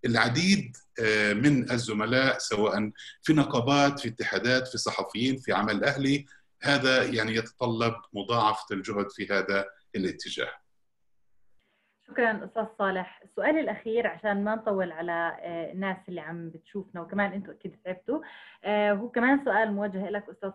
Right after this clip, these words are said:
Speaker 2: صالح، كم هي عينة البحث ومن أي مناطق بالتحديد وأداة البحث؟ وممكن ذكر، وذكرت في البداية ولكنها بحاجة لمعرفة العدد، آه، وهل هي ممثلة للشعب الفلسطيني بكل طبقاته وفئاته ومناطقه؟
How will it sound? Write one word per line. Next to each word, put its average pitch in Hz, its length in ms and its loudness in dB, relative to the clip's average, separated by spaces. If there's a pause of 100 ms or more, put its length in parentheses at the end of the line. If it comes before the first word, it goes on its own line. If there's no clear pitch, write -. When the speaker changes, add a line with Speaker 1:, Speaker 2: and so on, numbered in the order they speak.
Speaker 2:
صالح، 196 480 0
كم 269 240 0
هي 233 300 0
عينة 208 640 2
البحث 185 420 -6
ومن 196 200 -2
أي 220 140 -4
مناطق 208 540 -2
بالتحديد - 640 -8 (300)
وأداة 226 400 2
البحث؟ 208 420 0 (280)
وممكن 262 500 2
ذكر، 240 420 0
وذكرت 208 560 0
في 226 60 -4
البداية 240 460 2
ولكنها 220 600 2
بحاجة 214 580 2
لمعرفة 220 520 0
العدد، 196 420 2 (380)
آه، 208 280 6
وهل 233 240 0
هي 247 200 6
ممثلة 233 480 0
للشعب 202 380 -4
الفلسطيني 208 580 -4
بكل 196 280 -6
طبقاته 220 480 0 (200)
وفئاته 214 640 -2
ومناطقه؟ 208 800 -4